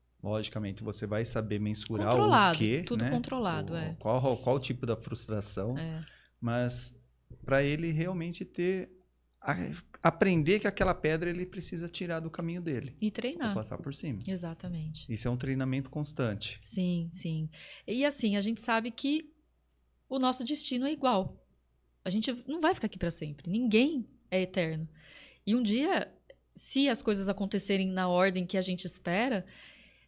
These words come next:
Speaker 2: é, um dia eu vou embora. E o que que vai ficar pros meus filhos?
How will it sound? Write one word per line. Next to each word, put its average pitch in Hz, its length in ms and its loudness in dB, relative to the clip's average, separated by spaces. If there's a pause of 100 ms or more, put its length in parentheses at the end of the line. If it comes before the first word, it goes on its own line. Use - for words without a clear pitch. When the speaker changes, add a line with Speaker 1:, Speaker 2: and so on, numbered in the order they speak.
(100)
Speaker 2:
é, 180 260 4
um 302 100 -2
dia 262 180 2
eu 285 60 6
vou 392 80 4
embora. 381 480 6 (680)
E 233 140 2
o 285 60 2
que 370 160 2
que 370 120 0
vai 233 520 2 (180)
ficar 190 380 -2
pros 185 180 -4
meus 185 240 0
filhos? 151 460 -6